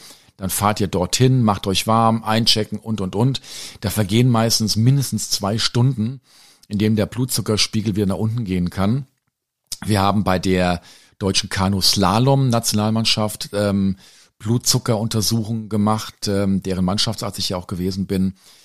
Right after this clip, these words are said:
Äh, die Athleten wussten das gar nicht und wir haben praktisch, ähm, unmittelbar drei Minuten vor Start, äh, Blutzuckerspiegel bestimmt und haben festgestellt, dass kein einziger von denen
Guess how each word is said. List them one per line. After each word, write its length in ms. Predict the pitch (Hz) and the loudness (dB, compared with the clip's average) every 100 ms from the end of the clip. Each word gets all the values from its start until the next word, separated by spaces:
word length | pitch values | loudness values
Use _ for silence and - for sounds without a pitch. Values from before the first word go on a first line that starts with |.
| _ _ | _ _
Äh, 220 | 92 95 | -4 -2
die 240 | 90 95 92 | 0 0 0
Athleten 380 | 87 101 107 104 | 0 -2 -2 -4
wussten 260 | 127 - | -2 -2
das 180 | 127 - | -2 -2
gar 220 | 107 104 | -2 0
nicht 180 | 110 107 | 0 -2
und 140 | 92 | -4
wir 80 | 92 | -2
haben 180 | 90 98 | -2 -2
praktisch, 520 | 95 95 98 90 - | -4 -6 -4 -2 0
ähm, 260 | 92 92 87 | 0 0 -2
unmittelbar 800 | 117 110 107 90 92 98 107 - | -6 -6 -4 -2 0 0 0 -4
drei 180 | - 101 | -2 2
Minuten 320 | 113 104 98 | 2 0 -4
vor 240 | - 95 | -10 -6
Start, 540 | 90 - 98 107 113 - - - _ _ - | -6 -2 0 0 0 -8 -8 -20 _ _ -6
äh, 220 | 98 101 | -4 -4
Blutzuckerspiegel 800 | - 139 - 113 - 107 92 92 | -4 -6 -2 0 0 -2 -2 -2
bestimmt 420 | 90 - 113 123 | -2 -2 -2 -2
und 100 | 95 | -4
haben 120 | 98 | -4
festgestellt, 560 | 104 101 - - 110 92 | -4 -2 0 2 0 0
dass 100 | - | -4
kein 240 | - 120 | 0 0
einziger 380 | 101 107 101 101 | 2 0 0 -4
von 180 | - 92 | -2 0
denen 320 | 92 98 98 | 2 2 0